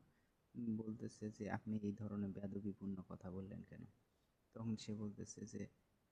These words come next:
"আহ, আমরা যেইটুকু পড়াশোনা করেছি সেইটুকু পাই-, পাইছি যে ফেরাউনের শহরটা ছিল জাঁকজমক প্রাসাদে পূর্ণ, আর নবীর শহরে প্রাসাদে পূর্ণ এগুলান ছিল না,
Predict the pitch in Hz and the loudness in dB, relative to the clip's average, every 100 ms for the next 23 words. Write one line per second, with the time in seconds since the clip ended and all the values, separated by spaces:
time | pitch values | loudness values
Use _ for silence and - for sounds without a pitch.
0 | _ - - - - 95 98 120 135 135 | _ -16 -14 -12 -4 0 2 4 4 4
1 | 139 143 135 - 107 104 113 127 127 - | 4 4 2 0 -2 -2 -4 0 0 0
2 | 98 101 107 - 120 120 - 117 113 - | 2 8 8 6 -2 -2 -2 -2 -2 -4
3 | 123 - 95 - - 120 120 117 104 101 | -6 -2 -4 -2 -6 0 2 4 2 -2
4 | - 95 104 - 131 131 123 107 - - | -4 -2 -2 2 2 4 2 0 -4 -20
5 | - _ _ _ - 107 104 113 123 - | -20 _ _ _ 2 6 6 6 4 2
6 | - 104 113 - 117 - 117 135 - 107 | -4 -2 -2 -2 -8 -6 -2 0 0 -4
7 | 98 101 101 104 113 127 - 92 - 110 | 4 4 4 2 2 2 -2 -6 4 4
8 | 110 95 131 131 101 - - _ - _ | 4 12 12 12 10 -8 -14 _ -20 _
9 | - 92 85 - - _ 113 110 113 113 | -8 -4 -4 -6 -20 _ 0 4 6 12
10 | 160 175 - 143 147 143 143 95 101 151 | 12 12 10 0 4 4 4 0 -2 -4
11 | - - _ 113 120 - 139 135 - 117 | -10 -20 _ 8 8 4 12 12 12 4
12 | 117 113 98 95 98 104 - 110 101 82 | 4 4 4 2 2 0 0 2 4 4
13 | 76 | -2